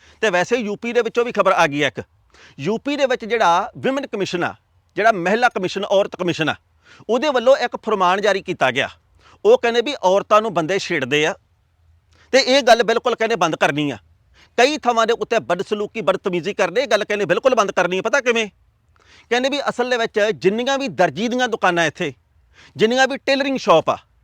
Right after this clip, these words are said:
ਉਹਨਾਂ ਥਾਵਾਂ ਦੇ ਉੱਤੇ ਔਰਤ ਦਾ ਮੇਚਾ ਹੁਣ ਮਰਦ ਨਹੀਂ ਲਿਆ ਕਰੂਗਾ। ਨਾ ਭਾਵੇਂ ਕਿਸੇ ਨੇ ਕੋਈ ਪਜਾਮੀ ਸਮਾਉਣੀ ਹੈ ਤੇ ਭਾਵੇਂ ਕਿਸੇ ਨੇ ਸਲਵਾਰ ਤੇ ਭਾਵੇਂ ਕਿਸੇ ਨੇ ਕੁੜਤੀ ਸਮਾਉਣੀ ਹੈ ਤੇ ਭਾਵੇਂ ਕਿਸੇ ਨੇ ਕੋਈ ਹੋਰ ਚੀਜ਼, ਔਰਤਾਂ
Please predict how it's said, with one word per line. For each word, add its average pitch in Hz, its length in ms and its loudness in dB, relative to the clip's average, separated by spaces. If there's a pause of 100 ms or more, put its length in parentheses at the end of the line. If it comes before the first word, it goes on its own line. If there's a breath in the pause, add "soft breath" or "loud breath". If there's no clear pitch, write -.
(600 soft breath)
ਉਹਨਾਂ 285 300 2
ਥਾਵਾਂ 214 320 0
ਦੇ 220 80 2
ਉੱਤੇ 254 400 2
ਔਰਤ 202 320 4
ਦਾ 208 140 0
ਮੇਚਾ 180 320 -2
ਹੁਣ 202 140 -2
ਮਰਦ 165 320 -4
ਨਹੀਂ 190 140 -4
ਲਿਆ 175 160 2
ਕਰੂਗਾ। 98 340 -8 (1040 soft breath)
ਨਾ 190 240 6
ਭਾਵੇਂ 185 300 2
ਕਿਸੇ 196 200 -2
ਨੇ 190 100 -4
ਕੋਈ 175 120 -4
ਪਜਾਮੀ 185 380 -2
ਸਮਾਉਣੀ 196 320 -2
ਹੈ 202 60 -4
ਤੇ 208 100 -6
ਭਾਵੇਂ 170 280 0
ਕਿਸੇ - 160 -6
ਨੇ 185 100 -2
ਸਲਵਾਰ 165 400 4
ਤੇ 208 120 -6
ਭਾਵੇਂ 165 280 0
ਕਿਸੇ 185 160 -8
ਨੇ 185 80 -2
ਕੁੜਤੀ 214 320 -4
ਸਮਾਉਣੀ 185 320 0
ਹੈ 185 40 -6
ਤੇ - 100 -6
ਭਾਵੇਂ 170 260 0
ਕਿਸੇ 175 180 -6
ਨੇ 180 120 0
ਕੋਈ 180 140 -4
ਹੋਰ 170 180 0
ਚੀਜ਼, 143 260 -4 (720 soft breath)
ਔਰਤਾਂ 285 680 6